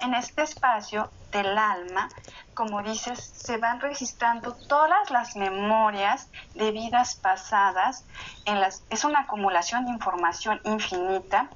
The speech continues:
en donde se presenta la información de tu pasado, de tu presente y de tu futuro. Pero que hay que aclarar que no es una herramienta de adivinación, como se puede decir, sino te presentarían los posibles,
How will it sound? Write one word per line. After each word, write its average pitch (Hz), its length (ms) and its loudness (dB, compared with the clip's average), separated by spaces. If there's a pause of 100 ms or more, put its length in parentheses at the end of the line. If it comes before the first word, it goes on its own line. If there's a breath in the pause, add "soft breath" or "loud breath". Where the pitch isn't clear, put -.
(300 loud breath)
en 220 100 -4
donde 214 220 0
se 214 140 -4
presenta 247 640 0
la 269 100 0
información 262 840 0 (300 loud breath)
de 311 160 2
tu - 180 -4
pasado, 196 580 2 (320)
de 269 160 2
tu 311 120 -4
presente 202 760 -4
y 202 80 -6
de 196 140 -2
tu 196 180 -4
futuro. 226 760 -4 (500 loud breath)
Pero 247 240 0
que 285 100 0
hay 294 100 2
que - 100 -4
aclarar 262 540 2
que 294 100 2
no 269 160 4
es 285 160 0
una 311 160 4
herramienta 233 880 0 (120)
de 202 80 2
adivinación, 196 920 2
como 214 380 0
se - 180 -12
puede 190 640 -2 (140)
decir, 214 420 -6 (340 loud breath)
sino 214 380 -2
te 220 120 0
presentarían 214 1000 0
los 233 160 -6
posibles, 320 1000 2